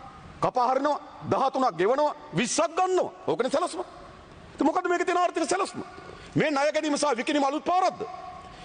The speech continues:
දෙදහස් දෙකේ, දෙදහේ අවුරුද්දේ ලංකාවේ මුළු ණය ප්‍රමාණය ට්‍රිලියන එකයි දශම දෙකයි රුපියල්.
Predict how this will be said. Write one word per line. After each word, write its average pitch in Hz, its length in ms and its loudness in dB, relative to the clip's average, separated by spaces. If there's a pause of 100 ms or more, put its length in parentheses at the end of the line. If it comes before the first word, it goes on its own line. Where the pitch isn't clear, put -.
(180)
දෙදහස් 247 460 2
දෙකේ, 233 360 2
දෙදහේ 285 340 4
අවුරුද්දේ 233 400 2 (640)
ලංකාවේ 269 640 2
මුළු 254 280 2
ණය 269 280 2
ප්‍රමාණය 254 400 2 (580)
ට්‍රිලියන 269 360 4
එකයි 247 220 0
දශම 226 240 0
දෙකයි 196 240 2
රුපියල්. 175 320 0